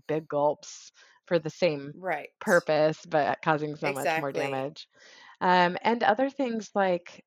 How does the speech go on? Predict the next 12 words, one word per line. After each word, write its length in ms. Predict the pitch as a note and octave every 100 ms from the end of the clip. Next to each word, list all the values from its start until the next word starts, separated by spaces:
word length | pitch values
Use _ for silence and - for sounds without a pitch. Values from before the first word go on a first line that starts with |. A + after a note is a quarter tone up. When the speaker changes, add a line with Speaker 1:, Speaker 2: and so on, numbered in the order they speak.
| _ _
Speaker 1:
like 200 | E3 D#3+ -
s-, 120 | -
my 160 | E3+
sexuality, 880 | E3 D#3+ - D3+ D#3+ G#3+ F#3 D#3 D3+ - _ - -
um, 540 | E3 D#3 C#3+ C#3 D3+ _ _ _ _ _
there 200 | F3+ F#3+
was 160 | F3 D#3+
this, 440 | D#3 - - - _ _ -
you 120 | D#3
know, 300 | C#3+ C#3 D3+ _ _ _ _ _ _ _ F#3
very 360 | G3 A3 D3
strong 560 | D3+ - D3 D3+ D3+